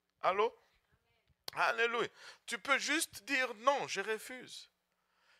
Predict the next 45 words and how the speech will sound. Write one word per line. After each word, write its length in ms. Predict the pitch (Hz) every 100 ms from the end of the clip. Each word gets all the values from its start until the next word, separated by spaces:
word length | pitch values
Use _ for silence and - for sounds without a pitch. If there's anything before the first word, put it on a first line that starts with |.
| _
Et, 220 | 202 208 190
et 100 | - -
tu 120 | -
peux, 260 | 202 254 208 196 156 202 -
j'ai 240 | 139 175 214
dit, 240 | 214 214
tu 140 | -
peux 160 | 175 208
donner 300 | 185 185 196
deux 260 | 165 220 202
insultes, 540 | 180 - 208 190 - -
enfin 260 | 147 -
une 160 | 160 196
insulte 380 | 208 165 208 185
à 80 | 175
deux 160 | 185
personnes 400 | 185 175 - 185
différentes. 400 | 170 156 165 190
On 40 | 175
peut 160 | 233
même 220 | 220 226 220
regarder 420 | 214 208 202 202
cela 340 | 208 202 208 202 - -
à 120 | - 190
l'envers, 520 | 196 202 240 156 113
si 160 | -
vous 140 | 170 175
doutez. 380 | 160 160 175 - - - - _ _ -
Deux 160 | 254
personnes 580 | 294 240 226 - 247 220
différentes 540 | 180 190 190 190 202 165 -
peuvent 200 | 208 208
t'insulter 580 | 180 156 - 165 - 185
de 100 | 156
la 120 | 131
même 260 | 160 196
façon 460 | 190 156 - 180 190 - -
et 80 | -
tu 160 | 156 156
vas 140 | 175
réagir 520 | 170 165 160 147 185 160
différemment 840 | 127 190 - 165 156 160 175 -
aux 80 | 143
deux 140 | 131
personnes. 480 | 135 123 107 - 78